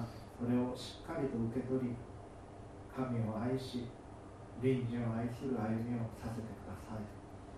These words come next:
地の死を世の光として、この世界において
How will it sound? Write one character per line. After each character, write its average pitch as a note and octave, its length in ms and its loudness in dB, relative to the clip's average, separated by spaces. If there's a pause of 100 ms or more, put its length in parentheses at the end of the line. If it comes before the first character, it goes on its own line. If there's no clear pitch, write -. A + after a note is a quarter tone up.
(720)
地 C3+ 240 -2
の A#2 120 2
死 B2 200 2
を A2+ 80 6
世 C3+ 120 8
の D3 200 4
光 C#3+ 360 0
と A#2+ 160 0
し - 160 -4
て、 A#2 80 -4 (720)
こ B2 80 0
の A#2+ 160 2
世 C3 160 4
界 A#2 280 4
に A2+ 120 0
お B2 80 2
い B2 160 0
て G#2+ 200 0